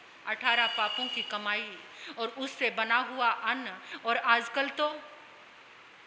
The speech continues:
पहले तो फिर भी ये भाव भाते थे कि, "हे प्रभु, आज का दिन अच्छा हो जाए, मेरे रसोई घर में कोई संत महाराज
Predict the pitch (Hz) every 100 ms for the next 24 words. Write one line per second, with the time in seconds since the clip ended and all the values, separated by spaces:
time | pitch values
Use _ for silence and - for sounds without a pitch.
0 | - - - - - - - - - -
1 | 226 226 254 269 247 196 294 254 233 220
2 | - - 226 247 196 233 247 262 208 220
3 | 214 262 269 262 214 214 - - - 254
4 | 226 247 269 269 233 202 254 285 233 -
5 | - 226 220 240 - 269 262 277 269 240
6 | 233 - 277 269 254 240 240 269 277 220
7 | - - 226 247 262 294 262 226 - 240
8 | 254 262 208 269 233 240 240 240 220 233
9 | 214 240 226 240 226 202 220 202 214 214
10 | - -